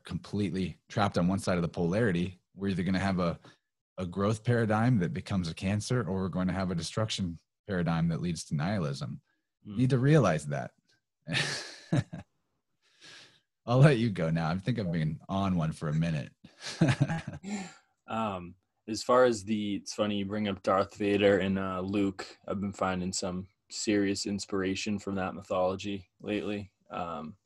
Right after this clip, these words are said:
Speaker 2: and for me, just getting into, like, Lord of the Rings, Harry Potter, you know, you can investigate all you want of how Hollywood is this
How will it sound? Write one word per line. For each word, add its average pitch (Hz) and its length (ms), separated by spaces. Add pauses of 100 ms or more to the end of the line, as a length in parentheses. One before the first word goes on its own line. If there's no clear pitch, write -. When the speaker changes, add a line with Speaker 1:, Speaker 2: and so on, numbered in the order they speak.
(340)
Speaker 2:
and 113 100
for 135 120
me, 147 160
just 127 180
getting 127 200
into, 117 200
like, 104 180
Lord 110 220
of 107 60
the 107 120
Rings, 107 440
Harry 98 260
Potter, 98 540 (500)
you 120 120
know, 117 120
you 113 200
can 113 360 (1200)
investigate 135 720
all 127 160
you 117 100
want 120 320
of 110 100
how 110 220
Hollywood 113 580
is 107 220
this 107 260